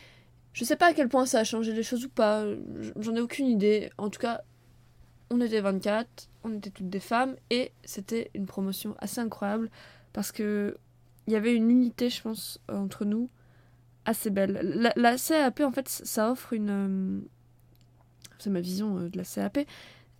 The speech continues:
euh, ça offre un cadre, euh, optimal. Tellement optimal que après, quand on sort de la C A P, ça, on est presque un peu dans la désillusion. C'est un peu une utopie. Moi, je le vois comme une utopie. Parce qu'on arrive,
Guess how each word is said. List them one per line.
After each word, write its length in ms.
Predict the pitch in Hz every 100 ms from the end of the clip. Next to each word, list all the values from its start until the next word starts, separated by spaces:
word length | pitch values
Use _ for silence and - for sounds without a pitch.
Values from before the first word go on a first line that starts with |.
| 214
euh, 400 | 208 202 196 -
ça 260 | - 226
offre 160 | 247 -
un 100 | 208
cadre, 340 | 208 247 226
euh, 360 | 202 190 190 202 - _ _ _ -
optimal. 640 | 226 - 208 190 175 180 196 _ _ _ _ _ _ _
Tellement 280 | - 254 269
optimal 680 | 254 - 240 262 262 247 -
que 260 | 214 196
après, 300 | 196 202 - 240
quand 220 | 220 196
on 100 | 190
sort 220 | - 226
de 100 | 220
la 120 | 202
C 140 | 196 202
A 100 | 196
P, 120 | 247
ça, 140 | 247 190 -
on 120 | 196
est 60 |
presque 320 | 190 - - -
un 80 |
peu 140 | 196 214
dans 100 | 202
la 80 | 190
désillusion. 760 | 196 196 202 208 196 214 208 - - - - - - - -
C'est 200 | - 220
un 120 | 214
peu 140 | 220
une 120 | 240
utopie. 460 | 226 226 214 226 208 _ -
Moi, 80 | 208
je 60 | 202
le 80 |
vois 100 | 208
comme 140 | 226 233
une 160 | 220
utopie. 340 | 208 202 - 320 - - - - - _ -
Parce 160 | 240 -
qu'on 140 | 277
arrive, 460 | 262 254 320 330